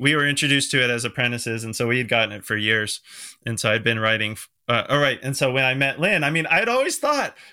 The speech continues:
"Wouldn't it be fun to write an article for Growing for Market magazine about something I'm doing?"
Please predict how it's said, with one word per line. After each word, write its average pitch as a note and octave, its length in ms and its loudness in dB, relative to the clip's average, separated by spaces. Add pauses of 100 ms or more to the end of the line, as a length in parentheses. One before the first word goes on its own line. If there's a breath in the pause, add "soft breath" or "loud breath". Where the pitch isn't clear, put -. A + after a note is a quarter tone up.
"Wouldn't D#3+ 280 2
it G#3 60 -6
be A3 100 0
fun D3+ 320 0
to F#3+ 100 0
write C3+ 200 2
an D3 80 -6
article C3 380 -2
for D3+ 120 -4
Growing A#2+ 240 0
for B2+ 120 -6
Market B2 260 -2
magazine D3 520 -4 (360 loud breath)
about C3 280 2
something C#3 340 0
I'm C#3 160 2
doing?" F#3 320 0